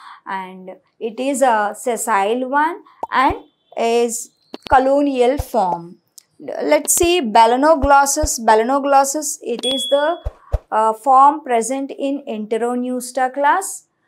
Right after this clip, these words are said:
and, uh, it is commonly called as a cornworm or tongue worm.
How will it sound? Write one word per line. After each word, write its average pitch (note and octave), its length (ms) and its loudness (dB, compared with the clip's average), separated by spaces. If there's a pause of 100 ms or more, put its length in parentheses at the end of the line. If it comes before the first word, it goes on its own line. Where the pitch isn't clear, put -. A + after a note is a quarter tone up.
(220)
and, G#3+ 480 -6
uh, G#3+ 220 -2 (720)
it A3+ 220 0
is C4+ 240 -2
commonly C4 500 2
called C#4 320 4
as C4 320 4
a G3+ 100 -4
cornworm C4 1080 0 (260)
or A#3 500 6 (340)
tongue C#4+ 520 0
worm. G3 540 -10